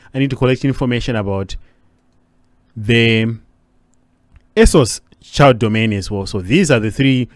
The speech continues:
places we need to collect data from. North dot seven kingdoms dot local, seven kingdoms dot local, and Essos dot local. Our main goal is for Bloodhound to tell us if there's any users in here that are vulnerable,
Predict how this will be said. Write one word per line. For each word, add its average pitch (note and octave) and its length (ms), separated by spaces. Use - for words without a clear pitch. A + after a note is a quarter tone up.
places A#2 320
we G#2 120
need G#2 120
to - 60
collect G2 240
data G2 240
from. F2 300
North B2+ 440
dot G2+ 120
seven G#2+ 220
kingdoms G2+ 580
dot F#2 180
local, C#3 440
seven A2 260
kingdoms G#2 460
dot G2 160
local, C3+ 420
and G2 220
Essos A2+ 360
dot F#2 140
local. F#2 400
Our A#2+ 160
main D#3 260
goal C3+ 160
is B2+ 160
for A2+ 480
Bloodhound C3+ 460
to A2 120
tell C3+ 460
us G#2 320
if B2+ 180
there's G2+ 200
any D#3+ 240
users B2 400
in A#2 120
here A2 140
that G2+ 120
are F#2+ 120
vulnerable, G2 600